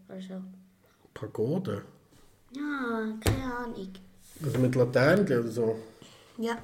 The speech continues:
Speaker 2: Okay.
Speaker 1: Ja, dann sind sie da mit dem pink geblümerten Zeug da, schicki-bicki, vorgelaufen, genau.
Speaker 2: Okay, und als was bist du gegangen?
Speaker 1: Ähm,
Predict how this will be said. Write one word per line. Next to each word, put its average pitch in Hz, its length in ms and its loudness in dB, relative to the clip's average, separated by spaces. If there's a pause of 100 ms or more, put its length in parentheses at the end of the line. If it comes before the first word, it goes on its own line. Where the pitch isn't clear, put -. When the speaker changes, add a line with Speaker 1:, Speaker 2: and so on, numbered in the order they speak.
(480)
Speaker 2:
Okay. 131 380 -2 (1800)
Speaker 1:
Ja, 240 260 -2 (400)
dann 220 180 0
sind 214 180 -4
sie 214 120 -2
da 226 240 2
mit 214 180 0
dem 208 220 -4
pink 220 340 0
geblümerten 220 840 2 (100)
Zeug 233 380 -2
da, 220 340 0
schicki-bicki, 233 880 -6
vorgelaufen, 285 840 0
genau. 269 640 -6
Speaker 2:
Okay, 127 300 2
und 151 140 6
als 117 140 6
was 123 200 6
bist - 200 -2
du 139 120 4
gegangen? 165 440 4 (540)
Speaker 1:
Ähm, 180 400 -8